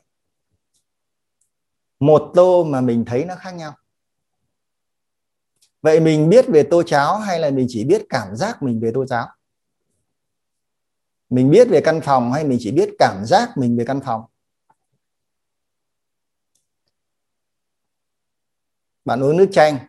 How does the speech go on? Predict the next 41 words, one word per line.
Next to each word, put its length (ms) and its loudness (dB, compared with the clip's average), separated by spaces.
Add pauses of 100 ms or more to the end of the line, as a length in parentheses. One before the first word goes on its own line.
(760)
ly 160 4
đầu 200 4
tiên 220 2
khi 100 -2
đang 180 0
khát 280 -6 (220)
cũng 220 -2
là 120 0
ngọt, 460 -2
cũng 180 -4
là 80 -2
chua 300 4
đó. 300 -2 (680)
Mà 100 -6
bạn 160 -2
thấy 140 -4
cái 80 -2
ngọt, 260 -6
cái 140 -6
chua 220 0
đấy 120 -2
nó 80 -8
khác. 260 -10 (1700)
Nó 80 -8
hấp 100 -8
dẫn. 300 -6 (1500)
Đấy, 120 -4
ly 180 6
thứ 140 2
hai 380 2
no 280 2
rồi 200 0
thì 120 -6
thấy 120 -8
nó 180 -12
dở. 200 -8 (3000)
Như 180 -4
vậy 180 6
bạn 220 2
có 100 2
thấy 540 0